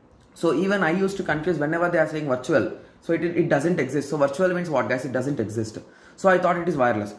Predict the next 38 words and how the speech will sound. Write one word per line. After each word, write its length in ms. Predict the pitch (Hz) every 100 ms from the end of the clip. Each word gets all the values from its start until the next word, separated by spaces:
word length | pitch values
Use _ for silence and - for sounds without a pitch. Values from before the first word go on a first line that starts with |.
| -
So 160 | - -
I 160 | -
used 260 | 185 202 196
to 60 | 196
confuse 380 | 165 160 185 175
a 80 | -
lot 380 | 131 143 175 175
in 120 | 151
this 140 | 147 147
topic, 380 | 123 110 120
guys. 200 | 107 143
So 180 | - 175
I 180 | - 156
am 80 | 156
requesting 500 | 151 - 170 175 156
you 140 | 156
to 100 | 160
remember 400 | 139 139 156 147
that 300 | 135 123 - - -
virtual 380 | 139 - 180 170
is 80 | 180
connection 400 | 156 143 - 151
oriented. 480 | 123 120 107 104 - - - -
Because 400 | 151 202 208 208
in 160 | 175 156
many 320 | 156 202 208
topics 320 | 185 180 180
we 80 | 175
will 60 |
be 40 | 170
saying 220 | 165 160
that 100 | 156
virtual 300 | 143 143 156
circuit, 180 | 156 139
virtual 320 | 143 - 131
circuit. 400 | 120 104 101 - - - - -
Okay? 380 | 123 214 240 - - -
So, 500 | - - 226 - -